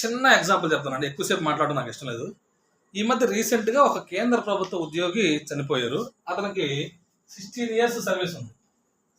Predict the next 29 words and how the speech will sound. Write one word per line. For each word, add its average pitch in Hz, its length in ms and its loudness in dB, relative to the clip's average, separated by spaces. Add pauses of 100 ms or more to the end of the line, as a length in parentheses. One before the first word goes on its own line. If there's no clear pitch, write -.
సిక్స్టీన్ 190 380 -10
ఇయర్స్ 196 220 -4
సర్వీస్ 170 340 -2
ఉంది. 147 340 -8 (520)
ఈ 233 260 0
మంత్, 247 260 2 (120)
ఈ 208 140 -10
మంత్ 214 280 0
ఏంటంటే 214 380 0
నవంబర్ 196 360 4
నెల 175 180 2
కదా, 214 200 -2 (600)
నవంబర్ 247 480 4
మంత్ 214 300 -2
ఎండింగ్ 202 420 2
దాకా 160 640 0 (400)
యూపీఎస్కి 233 520 0
మారొచ్చు. 170 420 2 (1080)
ఈ 196 100 -6
నవంబర్ 240 380 4
మంత్ 233 240 2
ఎండింగ్ 214 260 -4
దాకా 208 220 2
యూపీఎస్కి 196 420 -4
మారొచ్చు. 170 420 0
అయితే 127 500 -8
ఈయన 226 160 -10
ఎన్పిఎస్లోనే 226 640 0
ఉన్నాడు, 180 340 0